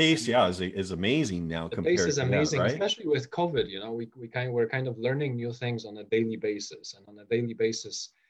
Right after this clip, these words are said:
Speaker 2: new things are coming up, which has its, you know, its caveats as well, because, uh, a lot of the stuff that is published is not really validated
Speaker 1: Mm-hmm.
Speaker 2: yet. And we are, um, y-, you know, uh, so far for the last five hundred, six hundred years, we've been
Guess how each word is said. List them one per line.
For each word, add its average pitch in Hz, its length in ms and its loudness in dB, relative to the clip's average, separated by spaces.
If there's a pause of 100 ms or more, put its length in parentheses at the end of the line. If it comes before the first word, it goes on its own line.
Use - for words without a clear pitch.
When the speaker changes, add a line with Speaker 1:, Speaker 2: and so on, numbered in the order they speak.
(300)
Speaker 2:
new 127 100 -6
things 117 240 -2
are 110 60 0
coming 110 280 -8
up, 113 160 -4 (300)
which 156 140 2
has 226 200 2
its, 156 260 0
you 151 120 0
know, 127 160 2
its 127 140 -4
caveats 143 400 2
as 123 140 -2
well, 143 200 4
because, 113 500 0
uh, 113 260 6 (400)
a 117 40 -2
lot 143 200 2
of 131 160 0
the 113 100 -4
stuff - 380 -2
that - 160 0
is 107 100 -8
published - 560 -4 (100)
is 110 140 -10
not 127 280 -2
really 110 680 -6 (300)
validated 117 640 -2 (920)
Speaker 1:
Mm-hmm. 110 140 0
Speaker 2:
yet. 107 240 0 (680)
And 123 440 0
we 131 200 2
are, 156 580 4
um, 127 460 2
y-, 123 260 -2
you 117 60 0
know, 110 380 -2
uh, 117 140 0 (180)
so 170 240 2
far 175 300 2
for 123 220 -6
the 117 120 2
last 123 380 0
five 123 220 0
hundred, 123 300 -4
six - 220 -8
hundred 123 280 -4
years, 110 380 0
we've 113 220 -6
been 104 300 -8